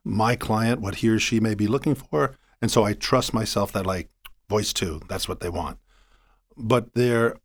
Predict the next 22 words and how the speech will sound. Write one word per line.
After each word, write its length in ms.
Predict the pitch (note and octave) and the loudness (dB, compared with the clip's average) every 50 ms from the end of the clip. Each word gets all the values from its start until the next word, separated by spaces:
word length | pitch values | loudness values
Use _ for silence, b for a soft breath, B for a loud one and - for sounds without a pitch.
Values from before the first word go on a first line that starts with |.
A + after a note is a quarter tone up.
| _ _ _ _ - | _ _ _ _ 2
are 160 | A#2 A#2+ A#2+ D#3 | 4 6 6 6
other 160 | F3 E3+ C3+ | 6 6 6
moments 380 | G#2 G2+ G2 G#2 A#2 - - | 4 4 2 2 0 0 0
when 120 | - A2 G2+ | 0 0 0
we're 100 | G2 F#2+ | 0 -2
casting 480 | - - A#2 A2 G2+ - - A2 G2+ | 0 0 0 0 0 0 -2 -2 -2
and 100 | G2 G2 | 0 0
now 140 | G2+ G2+ G2+ | 0 0 0
we're 160 | G2+ G#2 A2 | 0 0 0
gonna 180 | G2 A2 G2 F#2 | 0 0 0 -2
send 320 | - - - C3+ C#3 C#3 | -2 0 2 4 4 4
a 40 | B2 | 4
variety 420 | G2+ G#2+ G2+ F#2+ G2 F#2+ F#2 F#2+ F#2+ | 4 2 0 0 0 0 -2 -2 -4
of 100 | F2+ E2+ | -4 -4
voices 380 | G2 F#2+ F#2 - - F2+ - - | -4 -4 -4 -6 -6 -6 -6 -6
to 100 | - F#2 | -6 -6
our 120 | F2 E2+ | -6 -8
client. 440 | - - G2+ F#2+ F#2+ F#2 F#2+ F#2 - | -8 -6 -6 -4 -4 -6 -6 -8 -6
Say 180 | - - G2+ | -6 -4 -4
we're 140 | F#2+ F#2+ G2 | -2 -4 -4
gonna 160 | G2+ F#2+ F#2 | -4 -4 -4
send 420 | F2 - - F#2+ F#2+ F#2 F2+ - | -4 -4 -4 -4 -6 -6 -8 -10